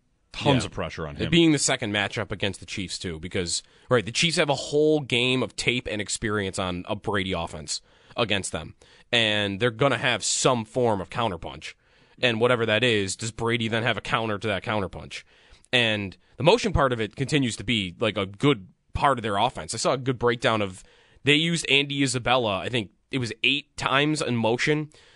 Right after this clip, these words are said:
Speaker 2: last week against the Steelers, and they got big plays multiple times that were opened up because the defense was moving. One, the Kincaid pass on the first drive, uh, was one of those. So that's kind of a staple.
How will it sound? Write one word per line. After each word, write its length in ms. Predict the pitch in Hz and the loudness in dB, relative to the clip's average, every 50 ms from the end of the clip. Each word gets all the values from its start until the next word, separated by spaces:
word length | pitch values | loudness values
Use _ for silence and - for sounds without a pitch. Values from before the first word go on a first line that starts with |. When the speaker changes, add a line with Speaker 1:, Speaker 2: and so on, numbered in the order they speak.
| - _ - | -20 _ -2
Speaker 2:
last 280 | - 127 127 131 - - | 2 2 2 2 2 0
week 160 | 143 147 139 139 | 0 0 0 0
against 280 | 110 127 127 123 - - | 0 0 -2 -2 -2 -4
the 60 | 113 | -6
Steelers, 440 | - - 120 117 123 135 143 143 135 | -4 0 0 2 2 2 2 0 0
and 80 | 117 113 | 0 0
they 40 | 110 | 2
got 240 | 123 120 120 104 - | 2 0 0 0 0
big 220 | 120 120 117 - | 0 0 0 -4
plays 500 | - - 113 110 120 127 135 135 - 117 | -4 -2 0 0 0 0 -2 -4 -6 -4
multiple 440 | 123 113 107 120 - 131 117 120 117 | -2 0 0 0 0 -2 -2 -2 0
times 480 | - 123 110 117 123 135 - - - - _ _ _ - - _ _ - | 2 2 2 2 2 2 0 -2 -6 -6 _ _ _ -20 -20 _ _ -6
that 280 | 113 117 131 123 - - _ _ _ _ - | 0 2 4 4 2 0 _ _ _ _ -8
were 260 | 127 127 127 127 - | -2 0 0 2 4
opened 320 | 131 135 - 135 123 113 113 | 4 2 4 2 2 4 4
up 220 | 113 131 - - | 4 4 4 2
because 240 | 120 - 135 120 - | -2 -2 -2 -2 -2
the 80 | 135 | -2
defense 440 | 120 - 113 113 - 139 123 113 - | -4 -2 -4 -2 0 0 0 0 0
was 140 | 113 107 98 | -4 -6 -4
moving. 480 | 104 101 107 117 117 139 143 147 147 - - - | -2 0 0 2 2 2 0 -2 -4 -8 -6 0
One, 240 | 123 139 156 147 135 | 2 4 4 4 4
the 100 | 131 120 | 0 0
Kincaid 500 | - - 147 127 - - 147 147 147 139 - | 0 -2 -8 -8 -6 -2 -2 -2 -2 -2 -2
pass 280 | 135 110 107 113 - | -2 -2 -2 -2 -2
on 80 | 113 107 | -4 -6
the 60 | 104 | -6
first 320 | - - 127 120 - - | -2 -2 -2 -2 -2 -2
drive, 420 | - 104 113 110 101 90 78 - - - - - - - - | -2 0 2 2 2 0 -4 -8 -18 -20 -20 -20 -14 -8 -4
uh, 160 | 101 98 95 | -2 -2 -2
was 160 | 95 101 95 104 | -2 -4 -4 -4
one 140 | 104 98 | -4 -4
of 100 | 92 82 | -4 -6
those. 340 | 85 85 80 80 - - - _ _ _ _ _ _ _ | -8 -10 -10 -8 -8 -10 -10 _ _ _ _ _ _ _
So 480 | - - - 127 113 104 98 92 90 - _ _ _ _ _ - | -4 0 2 4 4 4 2 0 -2 -4 _ _ _ _ _ 2
that's 180 | 170 190 208 - | 2 2 4 4
kind 120 | 214 190 | 2 2
of 80 | 143 104 | 2 2
a 40 | 98 | 0
staple. 560 | - - - - 143 127 - - 64 - | 0 0 2 2 0 0 0 -8 -16 -18